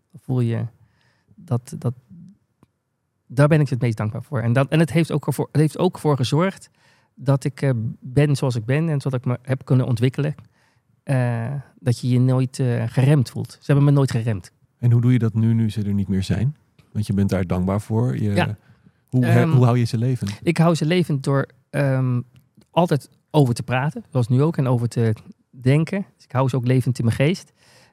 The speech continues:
Speaker 1: Eh, elk concert begin ik eigenlijk met, eh, Ave Maria. Dat is een, eh, een van de lievelingsstukken van mijn moeder. En, ehm, die, eh, ja, op die manier,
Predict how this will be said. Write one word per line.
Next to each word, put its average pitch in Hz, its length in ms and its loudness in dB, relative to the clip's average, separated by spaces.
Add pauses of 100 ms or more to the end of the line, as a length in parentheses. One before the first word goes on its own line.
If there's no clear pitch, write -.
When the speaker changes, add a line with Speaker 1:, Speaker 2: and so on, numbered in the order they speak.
Speaker 1:
Eh, 131 340 0
elk 180 180 2
concert 135 320 -2
begin 123 200 -2
ik 131 100 -2
eigenlijk 135 440 -2
met, 123 120 0
eh, - 140 -2
Ave 120 180 -4
Maria. 135 400 0
Dat 151 120 -4
is 123 120 -4
een, 123 160 0
eh, 117 200 0 (180)
een 143 160 2
van 131 100 4
de 123 60 2
lievelingsstukken 131 500 -2
van 123 80 0
mijn 110 120 2
moeder. 170 240 0 (680)
En, 147 420 2
ehm, 127 680 -2 (360)
die, 123 440 2
eh, 117 340 -4 (220)
ja, 139 140 0 (200)
op 123 160 -4
die 135 100 4
manier, 120 500 2